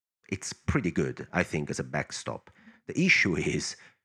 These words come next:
if this turns into a confidence crisis where people are afraid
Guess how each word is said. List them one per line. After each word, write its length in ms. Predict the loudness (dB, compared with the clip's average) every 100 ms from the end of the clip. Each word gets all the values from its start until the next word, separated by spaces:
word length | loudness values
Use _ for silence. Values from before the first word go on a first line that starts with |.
| _ _ _ _ _ _ _ _ -4
if 180 | -4
this 200 | 0 0
turns 280 | 4 6 6
into 160 | 2 -2
a 40 |
confidence 460 | 2 2 2 -2 -4
crisis 380 | -2 -2 -2 -4
where 80 |
people 320 | -4 -4 -2 0
are 200 | 0 -2
afraid 720 | -6 2 4 4 0 -10 -14